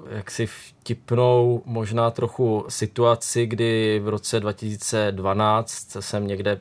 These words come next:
říkal něco o filmu Habemus Papam na Katolické teologické fakultě a někteří dobří katolíci říkali, byli pohoršeni tím filmem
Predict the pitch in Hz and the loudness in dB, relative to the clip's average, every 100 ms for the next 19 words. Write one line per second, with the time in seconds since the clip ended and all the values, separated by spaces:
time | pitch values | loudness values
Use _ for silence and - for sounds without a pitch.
0 | 107 107 95 104 104 104 113 95 101 101 | -6 -12 -4 -2 -2 -2 -2 0 0 0
1 | - 104 107 107 104 107 101 104 - 113 | -2 -4 0 0 0 -2 -2 -2 2 0
2 | 120 - - - - - - 104 101 98 | -2 -16 -20 -20 -20 -20 -2 0 2 0
3 | 95 101 110 - 113 113 107 107 - 113 | 0 0 0 0 0 0 -2 -2 0 0
4 | 95 98 120 117 127 123 120 104 98 110 | 0 -2 -2 0 4 6 6 4 2 -4
5 | 104 - 110 110 95 117 101 - 110 110 | -6 -4 -2 -2 -2 -4 -4 -2 -2 -2
6 | 107 107 110 107 104 - - 113 107 - | -8 -4 -2 0 -2 -8 -10 0 0 4
7 | 123 131 147 139 139 123 127 120 113 | 2 2 0 -2 -2 0 2 4 2